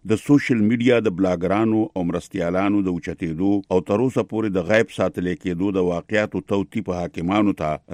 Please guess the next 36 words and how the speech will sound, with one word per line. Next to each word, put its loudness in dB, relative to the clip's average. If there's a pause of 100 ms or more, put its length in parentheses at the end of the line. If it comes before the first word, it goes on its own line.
رسېدلی 2
دی. 2 (280)
نن 8
د 6
پاکستان 4
د 0 (100)
انګریزۍ 4
ژبې 0
په -2
ډان 2 (160)
اخبار -2
کې -8
په 0
دې 0
موضوع -2
د 0
نامتو -2
لیکوال -2
د -4
پرویز -2 (140)
هود 0
بای 2
یو 0 (120)
تفصیلي -2
ریپورت -6
چاپ -8
شوی 0
دی. 2 (300)
د 4
ریپورت -2
سرخط -4 (160)
ته -4
د 2
ولسي 0
مرستیالانو 0 (240)
تختول. 2